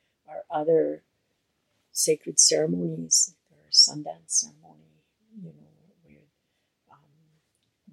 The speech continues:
gift the Sundance makers a star blanket, you know, and it, and it was our way of, then they would have that when it was their time to pass to the spirit world, and, you know, and we would, um,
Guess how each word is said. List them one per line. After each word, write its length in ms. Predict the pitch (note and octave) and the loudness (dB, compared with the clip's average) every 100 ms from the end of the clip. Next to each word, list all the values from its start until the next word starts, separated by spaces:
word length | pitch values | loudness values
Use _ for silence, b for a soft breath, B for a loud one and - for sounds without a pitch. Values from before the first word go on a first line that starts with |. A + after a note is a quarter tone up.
| B2+ | -4
gift 320 | D#3 - - | -4 -6 -16
the 60 | |
Sundance 640 | F#3+ - D3+ D3 D3+ - - | -10 -10 -10 -20 -20 -10 -10
makers 460 | - _ D#2 D2+ - | -10 _ -20 -20 -4
a 40 | |
star 240 | - - D2+ _ | -4 -4 -8 _
blanket, 420 | _ _ D#2+ D#2 | _ _ _ _
you 140 | - D3+ | -20 -20
know, 240 | _ E3+ - | _ -20 -20
and 80 | D#3 | -20
it, 200 | D#3+ _ | -20 _
and 140 | F#3 E3+ | -20 -20
it 60 | |
was 160 | E3 - | -16 -14
our 200 | A#3 A#3 | -12 -12
way 360 | G#3+ G#3+ G#3 F3 | -10 -10 -10 -14
of, 100 | D#3 _ _ _ _ - | -20 _ _ _ _ -16
then 120 | F3 | -10
they 120 | F3+ | -8
would 160 | F3 E3 - | -8 -12 -16
have 140 | D#3 E3 | -20 -20
that 200 | - - | -20 -20
when 140 | D#3+ | _
it 180 | _ E3+ | _ _
was 160 | D3+ - | -20 -20
their 120 | D#2 | -20
time 360 | _ _ _ _ | _ _ _ _
to 80 | _ _ _ | _ _ _
pass 260 | _ - | _ -20
to 120 | - | -20
the 160 | _ C#3+ _ _ _ _ _ - | _ _ _ _ _ _ _ -20
spirit 340 | - - _ | -20 -20 _
world, 380 | _ C#3+ C#3+ _ C#3+ | _ _ _ _ _
and, 160 | D3 C#3+ _ _ _ | -20 -20 _ _ _
you 160 | A3 D3+ | -20 _
know, 260 | C#3+ C#3+ C#3 C#3+ | _ _ _ -20
and 100 | C#3 C#3+ _ _ _ G#3+ | -20 -20 _ _ _ -20
we 100 | D3 | -20
would, 240 | - _ _ _ _ _ _ _ _ _ | -20 _ _ _ _ _ _ _ _ _
um, 380 | C#3+ D3 C#3+ C#3+ | -20 -20 -20 -20